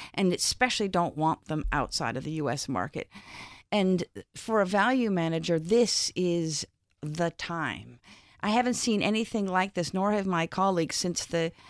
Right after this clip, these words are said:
sort of two thousand, when these stocks were all, value stocks were abandoned, or the end of two thousand eight, when they were, they were left for dead.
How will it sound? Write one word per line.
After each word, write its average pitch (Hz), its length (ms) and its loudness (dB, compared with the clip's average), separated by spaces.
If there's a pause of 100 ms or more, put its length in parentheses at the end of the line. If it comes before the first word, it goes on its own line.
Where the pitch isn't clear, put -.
(180)
sort 180 160 -4
of - 100 -16 (220)
two 247 200 2
thousand, 143 540 0
when 143 220 2
these 151 160 -2
stocks - 360 -2
were 143 180 0
all, 135 400 -2
value 151 360 2
stocks 151 340 -2
were 160 80 0
abandoned, 156 520 0
or 180 420 4 (180)
the 202 180 2
end 240 200 4
of 208 100 -4
two 220 180 2
thousand 180 380 0
eight, 185 240 -2
when 170 140 -2
they 165 120 0
were, 160 200 -2 (280)
they 196 140 -2
were 185 140 2
left 170 480 0
for 170 200 -2
dead. 147 480 -4